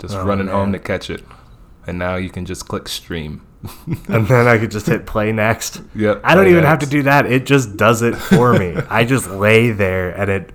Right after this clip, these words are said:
Speaker 2: absorbs into my face.
Speaker 1: Yeah.
Speaker 2: It's so
Speaker 1: It's,
Speaker 2: great.
Speaker 1: uh, I
Speaker 2: How have
Speaker 1: am
Speaker 2: we ever
Speaker 1: on
Speaker 2: watched T V any other way?
Speaker 1: <laughs>
Speaker 2: We're in the future, man.
Speaker 1: Yeah, now we're gonna have V R. And,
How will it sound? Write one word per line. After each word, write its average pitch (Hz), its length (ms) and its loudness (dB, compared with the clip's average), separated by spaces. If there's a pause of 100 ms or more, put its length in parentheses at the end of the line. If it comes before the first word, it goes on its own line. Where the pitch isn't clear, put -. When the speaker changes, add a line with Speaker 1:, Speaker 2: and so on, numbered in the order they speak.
(220)
Speaker 2:
absorbs 101 680 0
into 104 140 -2
my 95 180 -4
face. - 640 -10 (380)
Speaker 1:
Yeah. 90 300 -4
Speaker 2:
It's 101 160 -8
so 117 300 0
Speaker 1:
It's, 85 100 -8
Speaker 2:
great. 92 340 -6 (640)
Speaker 1:
uh, 101 300 0
I 104 140 0
Speaker 2:
How 147 60 4
have 196 100 8
Speaker 1:
am - 40 2
Speaker 2:
we 143 100 4
ever 107 200 4
Speaker 1:
on 104 60 4
Speaker 2:
watched 98 320 0
T 101 140 -2
V 95 200 -2
any 90 220 -4
other 90 220 -6
way? 82 280 -8 (120)
Speaker 1:
<laughs> - 120 -14 (760)
Speaker 2:
We're 165 180 0
in 110 100 0
the 87 80 -4
future, 98 600 -6
man. 80 220 -10
Speaker 1:
Yeah, 101 160 0
now 101 140 -2
we're 107 100 0
gonna 101 160 -2
have 95 200 -4
V 95 220 -4
R. 85 380 -2
And, 92 300 -10